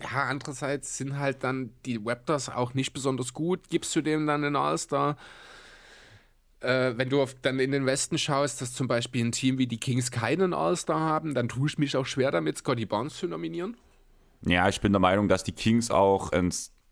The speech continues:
Speaker 2: gewaltigen Snap dabei haben mit Fox. Also wir können ja mal ganz kurz die Ost-,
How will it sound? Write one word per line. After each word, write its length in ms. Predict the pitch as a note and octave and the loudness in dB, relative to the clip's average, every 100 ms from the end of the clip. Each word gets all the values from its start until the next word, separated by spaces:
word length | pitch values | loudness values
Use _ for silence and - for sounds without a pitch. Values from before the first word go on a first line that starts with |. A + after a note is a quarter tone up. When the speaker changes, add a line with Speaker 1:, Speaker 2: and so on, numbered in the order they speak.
| - | -8
Speaker 2:
gewaltigen 520 | - F#2 F#2 G#2 G2+ F#2 | 0 4 6 6 2 2
Snap 380 | - G2+ G2 | 2 4 4
dabei 340 | - D2+ E2+ G2+ | 2 4 4 6
haben 140 | A2 | 4
mit 140 | A2+ - | 2 2
Fox. 460 | B2 - - - - - - - - | 0 0 -4 -8 -14 -18 -16 -14 0
Also 140 | G2+ G#2 | 4 6
wir 60 | |
können 160 | G#2+ A#2 | 6 4
ja 60 | |
mal 140 | A#2 G#2 | 6 6
ganz 220 | A2 A2+ | 4 4
kurz 180 | A2+ - | 0 2
die 140 | G2 | 4
Ost-, 420 | F#2 A#2+ - - | 4 4 0 -4